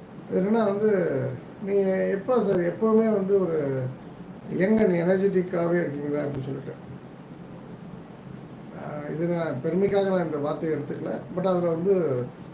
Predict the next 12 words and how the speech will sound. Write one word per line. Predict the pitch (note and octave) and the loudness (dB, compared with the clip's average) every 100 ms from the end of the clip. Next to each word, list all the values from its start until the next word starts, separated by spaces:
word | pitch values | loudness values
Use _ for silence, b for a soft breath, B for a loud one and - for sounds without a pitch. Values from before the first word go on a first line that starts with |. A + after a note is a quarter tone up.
| - E3 | -6 0
ஹண்ட்ரட் | F#3 F3 | 0 2
பர்சன்ட் | F3 F3+ | 2 2
உண்மை | D#3 D#3+ D#3 | 2 0 0
இருக்கின்றது. | C3 B2+ - A#2+ C3 - - - - - - - - - - D#3+ | 0 -2 -6 -8 -10 -14 -16 -16 -16 -16 -16 -16 -16 -16 -8 -2
Yes, | E3+ - | -2 -2
I | D3+ | -4
am | C#3+ C#3+ | -2 -4
young. | C#3 C3 - - - - - - - - - - - D3+ | -4 -6 -10 -16 -16 -16 -16 -16 -16 -16 -16 -16 -10 -6
I | |
am | D3+ D#3 | -2 0
always | D#3+ F3 | 2 2
energetic. | D#3 D3 C3+ C3+ B2+ | 2 -2 -2 -2 -4